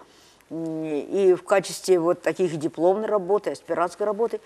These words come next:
у меня же была, э, русская сюита для симфонического оркестра, концерт для трубы с оркестром. И таких сочинений у меня достаточно много. Они существуют, они звучат.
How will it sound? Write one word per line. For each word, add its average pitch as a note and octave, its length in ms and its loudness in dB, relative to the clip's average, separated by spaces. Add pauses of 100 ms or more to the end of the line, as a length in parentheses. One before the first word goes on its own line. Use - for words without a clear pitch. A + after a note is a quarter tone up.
(300)
у E3 60 -6
меня G#3 220 2
же F3 60 0
была, D3+ 260 -4
э, D3 720 -4
русская D#3 300 -8
сюита D3+ 260 -10
для D3+ 200 -4
симфонического D3+ 600 -4
оркестра, D3+ 440 -8
концерт D3 400 -4
для C#3+ 160 -4
трубы D3+ 320 -2
с - 100 -10
оркестром. E3 500 -6 (360)
И - 40 -18
таких G3+ 220 2
сочинений A#3+ 280 2
у - 20 0
меня A#3+ 100 2
достаточно A3 480 0
много. F#3+ 540 0 (400)
Они A3 200 6
существуют, G#3 720 0
они F#3+ 180 2
звучат. A3 540 -2